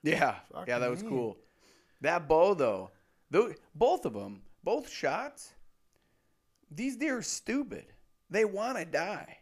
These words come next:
Speaker 1: Like, anybody's like, "You should, probably shouldn't shoot animals." These ones, they, they all, those out there, they wanna die.
Speaker 2: No, we, we gotta shoot these
Speaker 1: I
Speaker 2: animals.
Speaker 1: shoot, totally. But, like, I shot about six arrows,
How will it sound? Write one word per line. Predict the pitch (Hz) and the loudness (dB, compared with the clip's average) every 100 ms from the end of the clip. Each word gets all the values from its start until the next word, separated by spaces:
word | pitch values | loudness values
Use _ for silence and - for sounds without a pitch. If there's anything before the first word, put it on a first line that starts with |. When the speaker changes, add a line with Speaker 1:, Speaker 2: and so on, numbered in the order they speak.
| _ _ _ _ | _ _ _ _
Speaker 1:
Like, | - 156 | -4 -2
anybody's | 196 233 175 143 | -2 -2 -2 0
like, | 123 117 | -2 -4
"You | 202 214 | -6 -8
should, | - 73 | -10 -8
probably | 143 156 160 | -4 -2 -2
shouldn't | 135 156 147 117 - | -6 -6 -6 -8 -10
shoot | - 185 - - - | -12 -10 -12 -18 -12
animals." | 110 107 95 - - - | -10 -10 -12 -16 -20 -4
These | 147 220 220 | -2 -2 0
ones, | 254 262 262 - 131 127 | 0 0 -2 -6 -16 0
they, | 196 220 - | 2 2 0
they | 170 220 - - | 2 2 2 4
all, | 196 151 127 | 6 4 0
those | 190 214 202 | 0 2 0
out | 170 196 | 0 0
there, | 123 113 | 0 -2
they | 120 175 | -2 -2
wanna | 208 190 135 | 0 -2 -4
die. | 110 95 80 - - _ _ | -8 -8 -8 -10 -20 _ _
Speaker 2:
No, | 196 | -12
we, | 190 190 | -8 -8
we | 170 | -8
gotta | 175 175 208 226 | -6 -6 -4 -6
shoot | - 147 | -6 -8
these | 131 123 | -10 -4
Speaker 1:
I | 139 | 0
Speaker 2:
animals. | 165 113 | 0 -2
Speaker 1:
shoot, | 107 - - | -10 -16 0
totally. | - 233 160 98 92 _ _ - | 6 6 6 0 -8 _ _ -4
But, | 175 127 | -2 2
like, | 165 147 - - _ _ _ _ | 2 2 -2 -20 _ _ _ _
I | 147 160 | 0 0
shot | 156 190 190 180 - | 2 2 4 2 0
about | 147 151 156 156 156 151 147 143 | -2 2 4 6 6 2 -2 -6
six | - - - 196 196 - | -10 -12 -8 -8 -6 -4
arrows, | 196 156 113 82 69 - | -2 -2 -4 -8 -12 -20